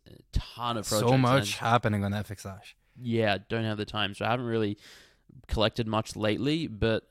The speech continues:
Speaker 1: um, yeah, just I'm very happy with the collection that I have over there, and, uh, I am a big fan of many of the artists that release there. Uh,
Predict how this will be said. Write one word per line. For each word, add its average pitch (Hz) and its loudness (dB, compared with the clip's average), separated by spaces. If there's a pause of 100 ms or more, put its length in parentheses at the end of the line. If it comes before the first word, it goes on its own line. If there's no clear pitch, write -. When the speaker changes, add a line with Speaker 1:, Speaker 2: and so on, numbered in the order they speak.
Speaker 1:
um, 104 -4 (680)
yeah, 110 2 (180)
just 113 -2
I'm 107 -6
very 120 2
happy 107 0
with 104 -2
the 104 -6
collection 104 -6
that 104 -6
I 101 -4
have 101 -2
over 101 -6
there, 95 -6
and, 92 -10
uh, - -10 (320)
I 101 -6
am 104 -8
a 104 -10
big 104 -4
fan 101 -6
of 107 -12
many 107 -4
of 101 -6
the 104 -4
artists 104 -8
that - -12
release 98 -8
there. - -8 (180)
Uh, - -14